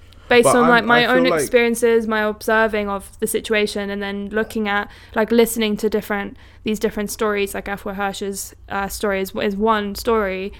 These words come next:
Speaker 1: um, that just b-, solidifies that fact that when you're, um, when you're biracial, there is, there is that added pressure almost to try and find your tribe, because
Speaker 2: Yeah.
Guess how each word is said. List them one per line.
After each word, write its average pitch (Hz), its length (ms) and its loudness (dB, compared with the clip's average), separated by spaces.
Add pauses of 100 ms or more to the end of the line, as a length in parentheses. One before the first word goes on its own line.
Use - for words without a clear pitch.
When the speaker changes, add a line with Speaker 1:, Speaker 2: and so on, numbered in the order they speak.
(320)
Speaker 1:
um, 202 340 -4 (200)
that 220 120 0
just 208 300 -2 (240)
b-, - 80 -6 (360)
solidifies 226 760 4
that 196 180 -2
fact - 460 0
that 202 240 -4 (880)
when 240 180 6
you're, 220 340 4 (800)
um, 214 480 -2 (100)
when 247 180 6
you're 233 120 4
biracial, 214 580 2
there 208 180 2
is, 202 280 -4
there 214 220 2
is 202 280 -2
that 208 260 -4
added 214 460 0
pressure 247 440 2
almost 196 360 -6
to 220 60 -10
try 190 200 -8
and 190 140 -10
find 190 240 -6
your 196 120 -10
tribe, 202 360 -8
because 208 380 -8
Speaker 2:
Yeah. - 60 -18